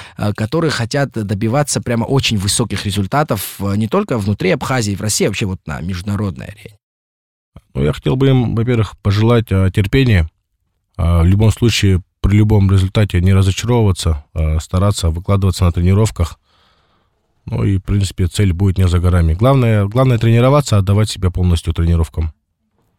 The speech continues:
Speaker 2: Ну и любить своё дело. Самое главное.
Speaker 1: А, э, что, м, э, э, почему, э, э, дети должны выбирать именно боевые искусства, а не какой-то, нап-, например, игровой вид спорта? И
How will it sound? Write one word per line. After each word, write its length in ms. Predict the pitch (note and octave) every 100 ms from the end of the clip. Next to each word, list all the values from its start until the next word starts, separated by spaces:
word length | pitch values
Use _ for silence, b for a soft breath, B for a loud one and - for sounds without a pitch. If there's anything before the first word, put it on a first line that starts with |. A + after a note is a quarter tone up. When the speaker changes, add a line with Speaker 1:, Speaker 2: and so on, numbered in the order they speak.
| _ _ _ -
Speaker 2:
Ну 80 | E3+
и 60 | D#3
любить 280 | C3 A#2+
своё 200 | - G2+
дело. 280 | F#2 F2+ D#2 - _ _ -
Самое 320 | - F#2 F2
главное. 380 | F2 D#2+ D#2 C#2+ _ _ _ B B C#3
Speaker 1:
А, 180 | C3+ C3 -
э, 200 | B2 - _
что, 800 | - - - - A#3 B3 A3+ D3+
м, 520 | A#2+ C3 C3 B2+ B2 A#2+
э, 420 | A#2 A#2 A2+ A2 b b _ -
э, 220 | A2+ A2+ -
почему, 1300 | D3+ F#3 G3 B3 C4+ A3+ - B2+ B2 B2 A#2+ A#2+ G#2+
э, 80 | b b _ -
э, 640 | G#2+ G#2+ A2 G#2+ A2 A2 A2
дети 320 | B2+ A#3+ F3+
должны 380 | B2+ B2+ D3+ D#3+
выбирать 500 | C3+ B2+ D3 D3+ -
именно 520 | D#3+ D#3 C#3+ C3 B2
боевые 460 | A2 B2 C3 G3+ A3
искусства, 380 | D3 - C#3+ B2
а 20 |
не 80 | B2+
какой-то, 320 | C3+ C#3 D3
нап-, 160 | C3 B2
например, 400 | B2 A#2 C#3 C#3
игровой 380 | A2+ A2 A#2+ B2+
вид 140 | G2
спорта? 280 | - A2+ F#2+
И 220 | A#2 D#3+